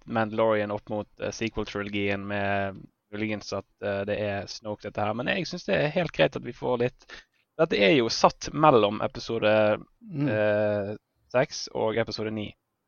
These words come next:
Speaker 1: Nei, episode syv. <laughs>
Speaker 2: Ja.
Speaker 1: Eh, jeg synes det er, eh, bra at de egentlig kobler litt opp på spørsmål som vi har hatt, eh,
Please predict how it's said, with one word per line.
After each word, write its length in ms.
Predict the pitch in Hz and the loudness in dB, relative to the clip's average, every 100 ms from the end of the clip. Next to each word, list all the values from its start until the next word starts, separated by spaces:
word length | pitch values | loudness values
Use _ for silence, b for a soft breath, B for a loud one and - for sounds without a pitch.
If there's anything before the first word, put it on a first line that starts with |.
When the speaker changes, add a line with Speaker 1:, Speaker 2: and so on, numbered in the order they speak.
| _ | _
Speaker 1:
Nei, 180 | 127 117 | 6 6
episode 360 | 113 110 113 | 4 -2 -4
syv. 300 | 107 107 104 - | -2 -4 -4 -4
<laughs> 920 | - - - - - 180 - - - | -2 -2 -2 -4 2 2 2 -8 2
Speaker 2:
Ja. 180 | 127 110 - - _ | 6 6 2 -16 _
Speaker 1:
Eh, 600 | 135 151 147 135 135 156 | 8 10 10 8 6 4
jeg 80 | 180 | 2
synes 300 | - 185 - | 2 -2 2
det 100 | - | 8
er, 460 | 139 147 143 139 143 - | 10 10 10 10 6 -2
eh, 140 | 151 151 151 180 - | -6 -6 -12 -20 -6
bra 340 | 180 165 101 | 4 6 6
at 100 | 101 | 0
de 80 | 113 | 0
egentlig 340 | 131 165 156 151 | 2 2 0 0
kobler 280 | 151 151 | 0 0
litt 160 | 143 135 | 0 0
opp 160 | 139 - | -4 -4
på 100 | 127 | -10
spørsmål 400 | - 127 - 110 | -2 -2 -2 -8
som 100 | - | -2
vi 60 | 117 | 0
har 80 | 110 | 0
hatt, 260 | 113 - - | -2 -4 -6
eh, 360 | - 101 57 | -2 -2 -2